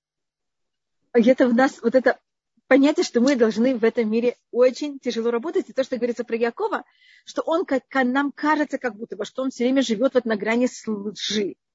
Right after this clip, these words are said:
А в будущем вдруг мы увидим, что это была настоящая правда. И, может быть, я рассмотрю, как это как раз в нашей недельной главе говорится, что мы не имеем права на жертвенник класть не, э, мед и не,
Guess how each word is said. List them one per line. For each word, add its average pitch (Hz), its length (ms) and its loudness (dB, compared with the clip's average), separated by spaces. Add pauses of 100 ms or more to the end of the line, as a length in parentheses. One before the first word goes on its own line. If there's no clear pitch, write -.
(180)
А 214 120 0
в 202 40 -6
будущем 254 540 2
вдруг 285 220 0
мы 277 120 4
увидим, 285 320 0
что - 160 -4
это 302 160 0
была 302 140 0
настоящая 302 500 -4
правда. - 340 -8 (600)
И, 254 60 0
может 277 160 6
быть, 285 100 2
я 277 80 6
рассмотрю, 269 300 6
как - 200 0
это 202 140 -4
как - 160 -10
раз 254 140 2
в - 40 -8
нашей 247 240 0
недельной 220 260 0
главе 247 240 2
говорится, 240 460 -4 (520)
что - 180 0
мы 294 100 6
не 294 140 4
имеем 269 180 2
права 240 240 -2
на 214 120 -4
жертвенник 247 460 -8
класть - 480 -10
не, 240 340 4 (320)
э, 190 180 0
мед 285 340 2 (460)
и 262 100 -6
не, 247 380 2